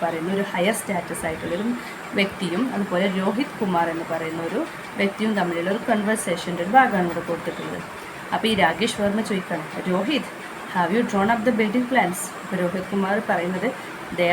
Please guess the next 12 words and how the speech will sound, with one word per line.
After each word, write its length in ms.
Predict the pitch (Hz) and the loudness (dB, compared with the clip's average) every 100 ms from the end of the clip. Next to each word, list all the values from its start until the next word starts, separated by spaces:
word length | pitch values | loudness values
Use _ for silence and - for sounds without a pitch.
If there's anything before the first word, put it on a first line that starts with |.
| 202 | 6
are 120 | 202 175 | 6 2
nearly 540 | 175 175 208 247 226 | 2 2 4 4 4
ready, 240 | 202 214 | 2 2
മിസ്റ്റർ 340 | 202 185 190 175 | 0 0 -2 -2
വർമ്മ." 320 | 165 160 160 | -2 -2 -4
അപ്പോൾ 520 | 156 156 - - - | -4 -6 -10 -10 -2
കണ്ടോ, 260 | 208 190 170 - - - 175 | 2 4 2 -4 -12 -8 0
രാകേഷ് 500 | 170 180 190 208 - | 0 0 0 0 2
വർമ്മനെ 380 | 196 196 202 226 | 2 4 2 2
ഇദ്ദേഹം 480 | 214 170 180 226 214 | 0 2 2 2 2
രോഹിത് 380 | 180 190 - 214 | 2 2 0 0
എങ്ങനെയാണ് 520 | 196 202 214 220 | 2 4 4 4